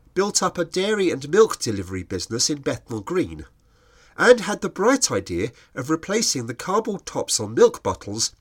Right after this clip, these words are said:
with ones made from aluminium foil, an innovation swiftly copied by dairies everywhere. Harry was a trade union official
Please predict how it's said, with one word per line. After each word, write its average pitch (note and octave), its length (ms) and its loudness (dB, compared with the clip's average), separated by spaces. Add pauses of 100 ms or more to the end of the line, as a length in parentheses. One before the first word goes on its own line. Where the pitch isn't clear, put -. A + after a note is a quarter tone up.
(240)
with G#2+ 200 -4
ones D#3 340 0
made A2 280 -2
from C#3 200 -6
aluminium F#2+ 580 -6
foil, F#2+ 520 -4 (640)
an D3 120 0
innovation F3+ 680 0 (180)
swiftly E3+ 540 -2
copied - 480 -8 (100)
by G#2 160 -4
dairies G#2 540 -2
everywhere. D#2+ 580 -6 (1300)
Harry F#3+ 320 4
was D3 180 4
a D#3+ 60 0
trade D#3+ 340 0
union A3 340 2
official - 540 -6